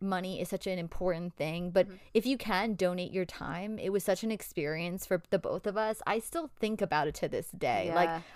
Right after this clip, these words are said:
Speaker 1: I mean, I know in my, in my journal, I wrote this was, like, you know, the highlight of our trip, but it still is to this day one of the
Speaker 2: Yeah.
Speaker 1: biggest highlights of any travel experience I've had. And
Speaker 2: Yeah.
Speaker 1: I think it's so important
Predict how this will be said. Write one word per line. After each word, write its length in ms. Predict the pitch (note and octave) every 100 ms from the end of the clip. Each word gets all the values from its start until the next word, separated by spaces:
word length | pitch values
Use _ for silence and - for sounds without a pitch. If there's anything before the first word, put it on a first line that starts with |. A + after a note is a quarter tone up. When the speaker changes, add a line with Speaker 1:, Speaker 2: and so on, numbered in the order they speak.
| -
Speaker 1:
I 120 | A#3+
mean, 180 | A3+ A3+
I 100 | A3
know 220 | G#3+ A3+
in 100 | A#3+
my, 460 | A3 G#3 F#3 F3+ -
in 260 | - - F#3+
my 120 | E3+
journal, 360 | E3 F#3 F#3+
I 140 | E3 E3
wrote 260 | F3 D#3+
this 180 | F3 E3+
was, 160 | F#3+ E3
like, 220 | F3 -
you 80 | G3+
know, 360 | D3 A#2 B2 - E3+
the 80 | F3+
highlight 540 | - G#3 F#3+ F3 D#3+
of 140 | E3
our 100 | D3
trip, 380 | A#2 - A3+ G3+
but 200 | - C#3 - - - -
it 180 | A3 -
still 380 | - B3+ D#4 -
is 260 | A#3 D3+
to 100 | -
this 160 | F3+ E3
day 140 | F3+
one 140 | E3+ E3+
of 60 |
the 60 | F#3
Speaker 2:
Yeah. 80 | F#3
Speaker 1:
biggest 240 | G3 F3+ F3
highlights 360 | F3+ D3+ -
of 100 | F3
any 200 | D3 F#3 F3
travel 400 | - D#3+ E3 E3
experience 460 | - - C#3 -
I've 120 | -
had. 380 | - - - F2+
And 140 | C#3 D#3
Speaker 2:
Yeah. 280 | D#3+ D#3 D#3 -
Speaker 1:
I 80 |
think 180 | G3+ A#3
it's 140 | G#3+ -
so 180 | G3+
important 640 | F#3+ F#3 - F3+ D#3+ D#3+